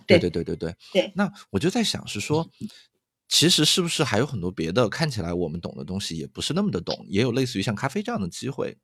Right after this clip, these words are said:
Speaker 1: 比如说，比如说像面包这类的东西。
Speaker 2: 对，啊，烘焙行业是我们觉得，呃，这两年也是遍地开花的一个。那么它的一个好处，我先说，呃，另外还补充，就是我，我们认为好的这个，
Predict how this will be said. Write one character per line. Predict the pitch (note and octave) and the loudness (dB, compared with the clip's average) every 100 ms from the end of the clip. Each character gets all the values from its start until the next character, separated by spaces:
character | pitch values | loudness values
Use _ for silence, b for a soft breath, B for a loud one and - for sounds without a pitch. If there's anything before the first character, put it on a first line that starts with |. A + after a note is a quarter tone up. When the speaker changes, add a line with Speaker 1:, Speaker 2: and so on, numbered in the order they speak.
| - | -12
Speaker 1:
比 | D#2 | -10
如 | D2+ | -6
说， | - A2 A2 A2 - | 4 6 6 2 -6
比 | - | -12
如 | |
说 | - | -8
像 | A2 C3+ C3 - | -4 -4 -2 0
面 | E3 F3 | 2 4
包 | A2 B2 G3 | 4 2 2
这 | G3 | 2
类 | F#2 | 0
的 | - | -4
东 | - - | -8 -10
西。 | - - _ _ _ _ - | -10 -10 _ _ _ _ -6
Speaker 2:
对， | G#3+ F#3 - - | -4 -4 -8 -4
啊， | G#3+ G#3 | -2 0
烘 | C4+ F4+ | -2 -2
焙 | F#4 D4+ | -2 -2
行 | G3+ F#3+ | 0 2
业 | A3 | 4
是 | A3 B3 | 4 4
我 | G3 | 0
们 | E3+ - | -2 -4
觉 | D3+ | -4
得， | D#3 F#3+ G3 B B B - | -2 -2 -2 B B B -6
呃， | F3+ - | -6 -4
这 | A3 | -4
两 | G3+ E3 | -2 -2
年 | E3 F#3 | -8 -12
也 | F#3 | 0
是 | - - F3+ F#3 _ | 2 2 0 -6 _
遍 | A3 G#3 | -2 -2
地 | |
开 | G3 - A3 | -4 -8 -8
花 | - A#3+ A#3 | -6 -4 -4
的 | A3+ | -4
一 | D#3+ - | -6 -8
个。 | F3 D3 | -8 -4
那 | G3+ | 0
么 | G3 G3 b b - | 0 -2 b b -18
它 | - C4 C4+ | -10 -4 -2
的 | C#4 G#3 | 0 0
一 | G3 | -2
个 | - A3+ G#3+ | -4 -2 -2
好 | - D#3 | -4 -6
处， | - - A#3+ F#3 - | -2 -2 -2 -6 -4
我 | |
先 | F#3 C#4+ | -2 0
说， | - D#4 D#4 - | 0 -4 -4 -2
呃， | |
另 | A3+ | 0
外 | C4 | 0
还 | A3+ | 0
补 | A3+ - - | -4 -6 -4
充， | G3 | 0
就 | F#3+ G3 | 2 2
是 | |
我， | F3 - | 0 -4
我 | F3 | -6
们 | - G#3 | -4 -2
认 | A#3+ | 0
为 | G3+ F#3+ | 2 0
好 | - D#3 - | -2 -8 -10
的 | - | -10
这 | - F3+ | -6 -6
个， | - | -6